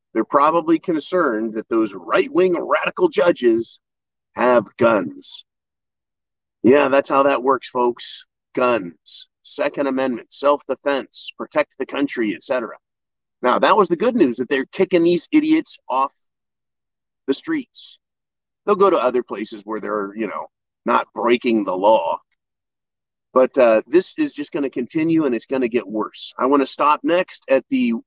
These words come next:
realm of A O C. That's right, the woman who can eat an apple through a picket fence, Alexandria Ocasio-Cortez.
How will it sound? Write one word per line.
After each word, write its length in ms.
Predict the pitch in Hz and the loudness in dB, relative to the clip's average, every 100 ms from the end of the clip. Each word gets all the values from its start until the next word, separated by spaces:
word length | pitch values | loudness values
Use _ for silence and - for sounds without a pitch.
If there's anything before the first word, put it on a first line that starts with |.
| - | -8
realm 560 | 120 175 202 208 190 175 | 0 2 4 4 2 0
of 220 | 139 135 127 - | 0 0 0 -2
A 300 | 196 208 202 - | -2 0 -4 0
O 340 | 175 180 170 | 6 6 6
C. 520 | 165 - 175 131 92 113 | 2 -4 -2 -4 -6 -6
That's 240 | 143 - | -6 -4
right, 220 | 156 147 | -2 -2
the 80 | 156 | -2
woman 360 | 143 202 214 196 | 2 2 4 6
who 120 | 160 | 6
can 220 | 165 156 - | 6 0 0
eat 260 | 185 214 | -4 2
an 140 | 214 214 - | 2 2 -4
apple 460 | 190 196 156 147 | -2 0 2 2
through 280 | - 135 131 | 2 2 4
a 120 | 101 | 2
picket 380 | - 160 143 - | 0 -4 -2 -4
fence, 600 | - 143 120 - - - _ _ _ _ - | -2 -4 -2 -4 -10 -10 _ _ _ _ -4
Alexandria 840 | 123 147 139 135 135 127 139 107 | 0 2 2 0 0 2 2 0
Ocasio-Cortez. 1500 | - - 160 151 139 135 123 - 120 127 - 123 90 76 - | -6 -2 0 0 0 2 0 -2 0 0 0 0 0 -2 -12